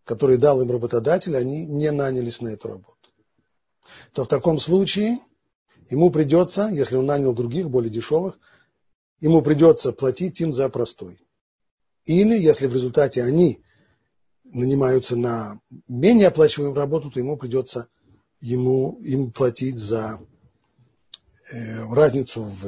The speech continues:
заработной плате. Это если у них была альтернатива. Если альтернативы не было,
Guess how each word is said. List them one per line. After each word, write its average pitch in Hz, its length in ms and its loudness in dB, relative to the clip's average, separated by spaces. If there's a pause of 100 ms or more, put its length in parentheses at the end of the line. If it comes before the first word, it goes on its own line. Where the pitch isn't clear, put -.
(160)
заработной 104 500 -6
плате. - 460 -20
Это 202 220 6
если 170 280 2
у 151 40 -2
них 151 160 -4
была 131 200 0
альтернатива. 113 580 -10 (600)
Если 170 400 4
альтернативы 143 720 2
не 101 180 -6
было, 101 320 -18